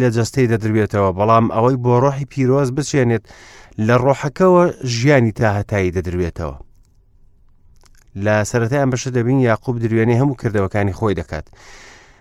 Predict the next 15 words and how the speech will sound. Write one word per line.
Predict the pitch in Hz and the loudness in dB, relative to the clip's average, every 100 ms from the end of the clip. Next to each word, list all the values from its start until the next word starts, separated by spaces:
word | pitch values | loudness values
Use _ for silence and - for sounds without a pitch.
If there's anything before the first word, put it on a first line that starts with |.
| _ _ 120 | _ _ 0
ئەم | 131 139 - 120 | 4 2 2 0
ئاەتەش | 120 113 110 135 - | 2 2 0 -6 -4
کە | 123 113 | -4 -2
پێشکەمە | 120 113 131 123 110 | -4 -4 -2 -2 -2
خوێنمەوە | 120 110 110 113 107 | 0 2 2 0 0
ئاراستی | 110 104 - 120 | -2 -2 -4 -2
باوەڕدەران | 113 104 98 101 110 123 | 0 0 -2 -4 -2 -2
کراوە، | 131 131 123 | -2 -2 0
بنەمای | 110 101 107 104 | 0 0 0 -4
خودا | 117 113 113 - - 113 104 | -2 0 0 -2 -12 -16 -6
دەنوێنێت | 107 104 104 101 101 - | -2 2 2 2 0 -4
کە | 104 92 | -6 -6
بە | 90 | -6
درێژایی | 98 95 113 117 - | -4 -2 -2 -2 -2
چاخ | 147 | -4